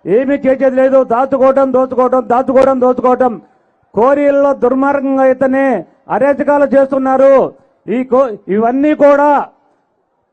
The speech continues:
కూలీ డబ్బులు అడిగినందుకు దాచిపల్లిలో కోరీల్లో వాళ్ళు కూలీ డబ్బులు అడిగినందుకు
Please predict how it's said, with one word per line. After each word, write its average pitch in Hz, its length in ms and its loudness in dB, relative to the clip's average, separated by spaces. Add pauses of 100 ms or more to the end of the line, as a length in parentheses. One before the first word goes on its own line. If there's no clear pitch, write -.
(200)
కూలీ 285 320 0
డబ్బులు 294 360 0
అడిగినందుకు 269 680 0
దాచిపల్లిలో 262 720 -2
కోరీల్లో 269 880 2 (560)
వాళ్ళు 240 320 0
కూలీ 277 400 0
డబ్బులు 294 300 0
అడిగినందుకు 277 760 2